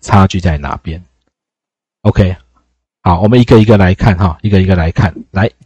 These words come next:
<clears throat> 来，标的不一样哈。来，你们刚刚说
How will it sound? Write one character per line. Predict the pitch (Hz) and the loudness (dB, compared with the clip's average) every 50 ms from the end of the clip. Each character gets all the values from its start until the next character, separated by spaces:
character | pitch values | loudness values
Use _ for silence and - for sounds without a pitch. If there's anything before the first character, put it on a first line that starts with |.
| - - - - _ _ _ _ _ _ _ _ | -2 -2 -2 -4 _ _ _ _ _ _ _ _
<clears throat> | _ _ _ _ _ _ _ _ - - - - - - - - - _ | _ _ _ _ _ _ _ _ -20 -18 -16 -16 -16 -16 -18 -20 -4 _
来， | 123 127 135 135 - - _ _ _ _ _ | 2 2 2 0 -4 -12 _ _ _ _ _
标 | _ - 151 160 | _ 2 4 4
的 | - 165 | 4 4
不 | 135 - 135 | 4 6 4
一 | 120 | 6
样 | 123 123 104 92 | 6 6 4 4
哈。 | 92 95 82 - - - - - _ _ | 2 2 0 -2 -8 -16 -18 -20 _ _
来， | 117 110 123 131 - - - | 2 2 2 2 -2 -8 -14
你 | - - 113 | -6 -4 -4
们 | 117 | 0
刚 | 120 151 147 | 2 2 2
刚 | |
说 | 143 - 139 139 147 | 4 4 4 4 4